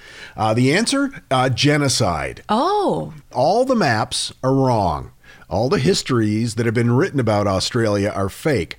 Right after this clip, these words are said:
Speaker 2: And all the people that say they're from Australia?
Speaker 1: Yeah, bad news to our listeners in Australia.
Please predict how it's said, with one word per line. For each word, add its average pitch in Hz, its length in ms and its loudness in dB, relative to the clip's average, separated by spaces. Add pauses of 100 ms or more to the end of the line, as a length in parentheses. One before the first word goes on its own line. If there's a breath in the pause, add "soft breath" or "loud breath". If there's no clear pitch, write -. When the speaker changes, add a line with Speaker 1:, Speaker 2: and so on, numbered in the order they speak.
(100)
Speaker 2:
And 175 140 -2
all 170 100 0
the 165 120 -4 (180)
people 185 480 0
that - 180 -2
say 180 260 -2
they're 220 180 -2
from 240 220 0
Australia? 262 720 0
Speaker 1:
Yeah, 156 220 4
bad 160 380 0
news 175 380 4
to 147 100 2
our 135 140 4
listeners 135 440 2
in 131 80 2
Australia. 123 720 0